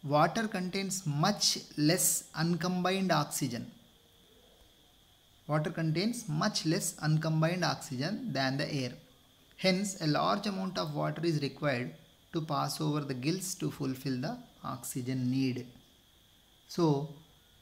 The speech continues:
this problem is more acute for scoliodon as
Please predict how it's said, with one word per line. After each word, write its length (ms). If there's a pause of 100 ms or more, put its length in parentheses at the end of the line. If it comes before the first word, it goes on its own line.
(300)
this 280
problem 400
is 180
more 240
acute 320
for 140
scoliodon 840 (800)
as 420